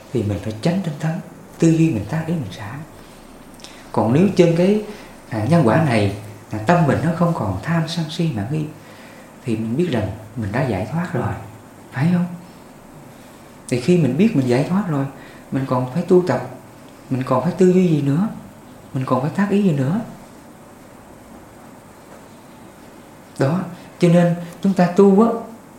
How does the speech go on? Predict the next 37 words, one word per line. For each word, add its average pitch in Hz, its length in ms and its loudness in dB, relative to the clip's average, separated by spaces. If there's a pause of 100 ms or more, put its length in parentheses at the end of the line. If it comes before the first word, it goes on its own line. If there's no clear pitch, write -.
(100)
khi 180 240 4
nào 110 260 4
mà 113 100 0
nó 180 120 0
có 202 240 0
chướng 208 140 2
ngại 107 260 -2
á, 165 60 -4 (400)
thì 113 180 0
chúng 156 160 -2
ta 151 200 -2
tu 160 260 2
trên 156 140 -2
cái 175 160 -4
chướng 190 120 2
ngại 101 180 0
ấy. 156 180 -4 (1040)
Và - 180 -2
khi 165 120 4
nó 180 100 4
xả 135 320 -2
rồi 107 200 0
á, 110 80 -4 (140)
thì 107 200 -8
chúng 165 140 -2
ta 147 200 -4
cứ 175 60 -2
sống 180 220 -4
bình 113 160 -2
thường 101 240 -2
trở 143 100 -4
lại. 98 240 -6 (1700)
Đó 147 180 0
là 104 200 0
như 123 100 -4
vậy 107 260 -6
đó. - 60 -12